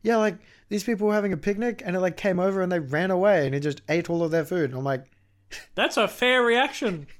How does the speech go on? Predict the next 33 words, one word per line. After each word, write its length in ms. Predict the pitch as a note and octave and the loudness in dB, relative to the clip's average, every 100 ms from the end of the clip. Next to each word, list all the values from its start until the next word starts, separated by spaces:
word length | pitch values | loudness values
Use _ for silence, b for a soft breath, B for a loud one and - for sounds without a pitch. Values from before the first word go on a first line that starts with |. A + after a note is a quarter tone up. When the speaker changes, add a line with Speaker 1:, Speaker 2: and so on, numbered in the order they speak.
| B | B
Speaker 1:
<laughs> 100 | F4+ E4+ | -2 0
And 20 | |
I'm 160 | G3 F#3+ - | 2 2 2
like, 160 | F#3+ | 0
"That's 240 | G#3+ A#3+ - | 2 0 0
fair. 460 | - A3 A#3+ G#3 E3 | -2 2 6 6 6
Did 160 | E3+ | 2
you 120 | F#3+ | 2
not 220 | G#3 G3 G3 | 4 4 4
run 140 | G3+ | 4
away?" 140 | G3+ | 4
And 60 | G#3 | 2
he's 60 | F#3 | 0
like, 120 | D#3 | 0
"No." 320 | C#3+ C#3+ A#3+ | 0 0 0
<laughs> 40 | A3+ | 0
And 1080 | - G4+ B3 - - D4+ F#4 G4 A4 F4 E4+ | 2 4 4 2 2 4 4 4 4 4 4
I'm 120 | C4 | 4
like, 140 | D4 | 2
Speaker 2:
Built 180 | E3 F#3+ | 2 0
different. 320 | G3 G#3+ A#3+ F#3+ - | -2 -2 -4 -6 -6
Speaker 1:
<laughs> 140 | E4 - | -4 2
that, 160 | A3 - - - - B3+ - - - _ - B B B B | 2 2 -8 -18 -20 -20 -20 -20 -20 _ -20 B B B B
he 100 | A#3+ | 0
just 180 | A3+ A#3 | 2 2
has 160 | A#3 | 2
videos 360 | F#3+ A3 B3 E3+ | 2 2 2 2
of 140 | D#3+ | 0
it. 80 | C3 | -2
I'm 60 | C#3 | -4
like, 240 | D3 D3+ | -4 0
"That's 180 | G#3 G#3+ | 0 0
crazy." 460 | - G#3 G3 D#3 | 2 2 2 0